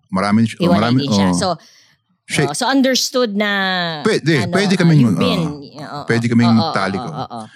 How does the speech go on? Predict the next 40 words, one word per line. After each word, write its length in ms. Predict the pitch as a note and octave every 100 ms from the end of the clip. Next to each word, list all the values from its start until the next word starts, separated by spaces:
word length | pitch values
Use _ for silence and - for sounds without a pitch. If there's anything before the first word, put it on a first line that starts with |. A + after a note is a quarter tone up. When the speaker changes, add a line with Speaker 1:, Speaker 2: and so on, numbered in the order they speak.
| -
Speaker 1:
So, 220 | - - D#3 C#3+ C3 A2 - _
Speaker 2:
Wow. 160 | - C#3+
Speaker 1:
hiwalay 200 | F#2+ F#2+
na 100 | F#2+
siya, 240 | F2 C#3
no? 120 | A2+ F2+
So, 200 | F2 E2+
ako 80 | B2
naman, 220 | C#3+ G2+
ako, 160 | F2
hiwalay 360 | E2 F#2+ F2+ F#2+
na 100 | G2
rin 140 | G#2 A2+
ako. 120 | F#2+
So, 180 | F2 F2
okay 200 | - G#2
din. 280 | F2 D#2+ G2+ _ - - -
So, 220 | - - C3+
nag-, 200 | C3 A#2+
nung 580 | - C3 C3 C3 B2+ B2+
sinundo 460 | G#2 A2 D#3 F3 E3+
niya 240 | D#3 C3
ako 40 | B2
sa, 140 | A#2+ A2 G#2+ - _
sa, 320 | - B2 G#2
ano, 180 | A2+ A2+
sa, 180 | F#2+ - G2 F#2+ F#2+ F#2 - _ _ _ _ _
ewan 160 | - E2+
ko 120 | F#2+
kung 180 | A2 G2+ F2
ano 140 | F2
bang, 200 | F2 F2+ F#2 F2
ano 120 | F#2
yun. 140 | F2+ -
Basta 180 | G#2+ D#3
international 520 | C#3 A#2+ A#2 A#2+ A2+
flight 240 | A#2 A2+
na, 240 | A#2 G#2+ G#2
ano, 120 | A2+
na 160 | G2+